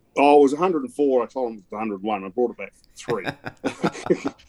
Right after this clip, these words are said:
Speaker 1: If it was a hundred and four, he, he, uh, you know, if I told him it was a hundred and four, there's, he'd absolutely no way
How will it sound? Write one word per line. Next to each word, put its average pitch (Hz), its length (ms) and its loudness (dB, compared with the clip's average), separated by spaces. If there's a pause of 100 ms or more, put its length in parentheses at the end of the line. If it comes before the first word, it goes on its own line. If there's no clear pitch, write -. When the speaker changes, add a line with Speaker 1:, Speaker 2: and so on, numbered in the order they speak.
(200)
Speaker 1:
If 123 120 0
it 135 60 0
was 127 120 4
a 165 40 8
hundred 156 240 4
and 113 120 -10
four, 120 280 0
he, 107 240 -6
he, 117 160 -12 (100)
uh, - 280 -16
you 120 120 -8
know, 98 200 -8
if - 100 -8
I 113 60 -2
told 131 180 2
him 120 40 0
it - 20 -4
was 98 80 -6
a 101 60 -4
hundred 104 180 -4
and 95 100 -10
four, 107 180 2
there's, 95 220 -6
he'd 107 220 -4 (180)
absolutely 101 460 -4
no 92 180 -2
way 92 320 0